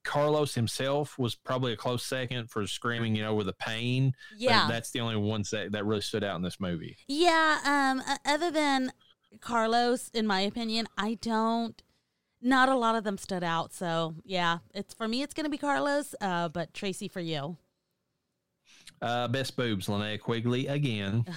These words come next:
Speaker 2: my
Speaker 1: because
Speaker 2: God.
Speaker 1: they show that montage at the end of the movie of all the ways that Freddy has died, uh, and they, uh, happen to show the, the nice little scene with, uh,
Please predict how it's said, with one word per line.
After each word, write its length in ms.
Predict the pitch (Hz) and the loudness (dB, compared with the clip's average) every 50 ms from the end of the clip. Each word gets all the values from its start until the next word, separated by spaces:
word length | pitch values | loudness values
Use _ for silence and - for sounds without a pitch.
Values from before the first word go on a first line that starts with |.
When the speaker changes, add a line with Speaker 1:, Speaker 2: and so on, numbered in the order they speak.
| 147 - - | -10 -6 -4
Speaker 2:
my 120 | 110 98 | -4 -4
Speaker 1:
because 40 | - | -4
Speaker 2:
God. 280 | - 113 107 107 98 92 | -2 -2 -2 -2 -2 -2
Speaker 1:
they 60 | 110 | -2
show 220 | 104 - - 117 110 | -4 -4 -4 -4 -4
that 120 | 113 107 | -2 -2
montage 600 | 117 123 127 127 120 110 - 107 107 107 98 90 | 0 0 0 0 -2 -2 -2 -2 -2 -2 -4 -4
at 60 | 92 | -4
the 80 | 101 107 | -2 -2
end 80 | 107 104 | 0 0
of 40 | 104 | 2
the 60 | 101 | 2
movie 360 | 104 113 120 120 113 104 104 98 | 2 2 0 0 0 0 0 0
of 80 | 95 | 0
all 160 | 104 104 104 | 0 0 0
the 60 | 101 101 | 2 2
ways 280 | 101 107 107 101 90 | 0 0 -2 -4 -6
that 160 | - - - | -8 -8 -6
Freddy 280 | - 110 110 107 107 101 | -4 -2 0 0 0 0
has 140 | 98 90 87 | -2 -2 -4
died, 540 | - 113 113 110 104 95 92 90 95 92 - - - - - - - - - _ | -4 -2 -2 -2 -2 -2 -2 -2 -2 -4 -6 -10 -16 -20 -20 -20 -20 -20 -14 _
uh, 500 | - 107 104 101 98 92 92 92 92 90 - | -4 -2 -2 0 0 0 0 0 -2 -2 -4
and 480 | 110 104 101 101 98 95 92 92 92 - | -4 -2 0 0 2 2 2 0 -2 -2
they, 500 | - 113 101 104 101 101 101 101 98 98 | -4 -4 -2 -2 0 0 0 0 0 0
uh, 200 | 95 92 92 90 | 0 0 0 -2
happen 340 | 85 - 113 110 - 113 104 | -2 -4 -4 -4 -2 -2 -2
to 60 | 95 | -2
show 280 | - - 113 107 104 101 | -2 -2 -2 0 0 0
the, 240 | 98 98 95 - | 0 0 0 0
the 120 | 101 101 98 | -2 -2 -2
nice 320 | 98 101 104 101 - - | 0 -2 -2 -4 -4 -4
little 160 | 113 104 104 | -2 -2 -2
scene 480 | - - - 107 101 98 90 85 87 90 | -2 -2 -4 -4 -2 -2 0 0 0 0
with, 180 | 92 90 87 92 | 0 0 -2 -2
uh, 260 | 92 90 90 90 | -2 -2 -2 -2